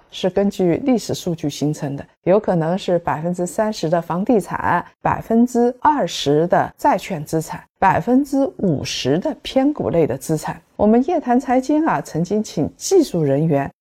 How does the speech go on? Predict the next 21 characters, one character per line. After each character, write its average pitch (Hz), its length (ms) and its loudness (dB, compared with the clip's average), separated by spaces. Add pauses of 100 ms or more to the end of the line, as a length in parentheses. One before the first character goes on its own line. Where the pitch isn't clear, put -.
(100)
专 349 280 4 (140)
门 165 320 2
来 143 220 -4
测 294 440 0
试 170 300 -4
过 131 320 -2 (140)
有 160 320 4
效 151 320 -2
前 135 360 -4
沿 143 200 -2
的 151 80 -2
组 - 200 -8
合。 - 300 -4 (240)
在 247 360 4 (120)
二 311 300 2
零 160 340 0
一 285 140 2
八 330 260 -4
年 156 240 2
之 151 160 -2
前， 139 340 -4